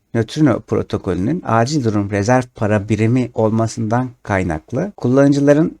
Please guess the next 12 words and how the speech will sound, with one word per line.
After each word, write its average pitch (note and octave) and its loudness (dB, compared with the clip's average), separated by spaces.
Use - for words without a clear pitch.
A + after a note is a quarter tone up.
N C3 4
S - -6
B C3+ 2
T'yi D#3 4
alması, B2 2
üretmesini A#2+ 0
teşvik B2 -2
edebilmek A2 0
için E3+ -8
bir D3+ 2
gelir D#3 6
ekosistemi F#2+ -2